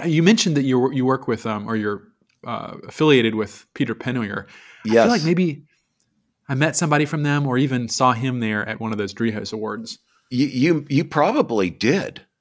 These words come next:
Speaker 2: um,
Speaker 1: Yeah.
Speaker 2: because they all, um, interned under Bob Stern, and he was their professor. And
Speaker 1: Mm-hmm.
Speaker 2: so Bob won the award, and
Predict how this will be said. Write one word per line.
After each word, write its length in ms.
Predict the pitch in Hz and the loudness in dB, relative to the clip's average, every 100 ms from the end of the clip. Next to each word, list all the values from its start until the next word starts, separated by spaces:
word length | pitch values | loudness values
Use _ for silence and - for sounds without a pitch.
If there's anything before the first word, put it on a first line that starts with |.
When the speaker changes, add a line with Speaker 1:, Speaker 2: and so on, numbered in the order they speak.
| _ _ _ _ _ - | _ _ _ _ _ -2
Speaker 2:
um, 240 | 101 87 85 | 2 2 0
Speaker 1:
Yeah. 40 | |
Speaker 2:
because 420 | 107 120 104 92 | -4 2 2 2
they 160 | - 104 | 2 2
all, 560 | 117 120 131 120 - _ | 4 6 6 4 -2 _
um, 460 | 107 87 82 80 82 | -4 -2 -2 -6 -8
interned 560 | - 120 127 101 76 73 | -2 -2 -2 -4 -6 -6
under 240 | 82 78 | -6 -6
Bob 380 | 76 92 90 82 | -4 0 0 0
Stern, 540 | - - 110 90 73 78 | -2 -2 -2 -2 -6 -8
and 140 | 73 | -8
he 80 | 90 | -6
was 200 | 101 87 | -6 -4
their 140 | 92 80 | -4 -6
professor. 800 | - 76 101 101 - 73 64 - _ _ _ _ _ _ - | -10 -6 -2 -2 -2 -4 -8 -14 _ _ _ _ _ _ -6
And 240 | 95 82 | -2 -2
Speaker 1:
Mm-hmm. 120 | 92 98 | -2 0
Speaker 2:
so 360 | 90 80 71 - | 0 0 -4 0
Bob 440 | 104 110 90 - | 4 4 2 -2
won 300 | 85 135 127 | 0 0 0
the 300 | 92 73 73 | -2 -6 -8
award, 640 | - 82 76 73 69 78 - - | -8 -8 -8 -10 -10 -12 -12 -6
and 540 | 87 71 69 73 - | -6 -6 -8 -12 -16